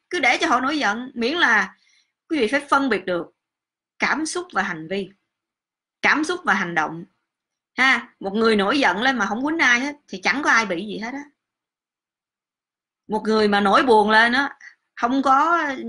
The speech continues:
chửi rủa ai á, thì chẳng có ai bị gì hết á. Cho nên là cái cơn giận và cái cơn buồn nó không có hại. Nhưng nếu mà giận lên rồi quay qua đánh người ta thì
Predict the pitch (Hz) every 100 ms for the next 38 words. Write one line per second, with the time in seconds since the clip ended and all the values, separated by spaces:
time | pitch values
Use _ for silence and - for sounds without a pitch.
0 | 226 220 196 247 185 262 233 254 214 190
1 | 165 269 277 254 226 175 240 208 233 311
2 | 349 349 _ _ _ _ 262 262 262 220
3 | 190 302 294 262 240 226 151 185 214 _
4 | _ _ - 202 269 254 220 190 202 262
5 | 262 202 170 - _ _ _ _ 262 294
6 | 349 311 202 185 202 262 247 233 190 170
7 | 226 247 233 233 349 233 196 190 196 202